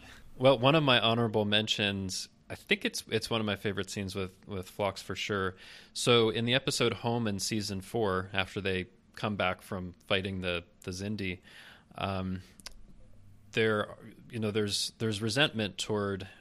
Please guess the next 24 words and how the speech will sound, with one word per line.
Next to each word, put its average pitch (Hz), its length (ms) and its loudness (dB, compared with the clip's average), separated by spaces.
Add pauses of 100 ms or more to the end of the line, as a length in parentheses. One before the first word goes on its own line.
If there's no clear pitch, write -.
toward 104 240 -2
aliens 104 460 0
on 95 200 -2
Earth, 98 400 -4 (120)
and 98 440 -6 (380)
it's, 98 420 -6
uh, 90 240 -6
let's 92 160 -12
see, 90 100 -6
Mayweather 110 680 0
and 98 160 -2
Reed 98 280 -4
and, 92 200 -4
and 95 160 -8
Phlox 107 380 0
in 101 100 -4
a 90 60 0
bar, 95 460 4 (400)
and 101 240 -6
two 107 240 -2
guys 95 460 0
start, 95 380 -2 (160)
you 101 120 -8
know, 95 160 -6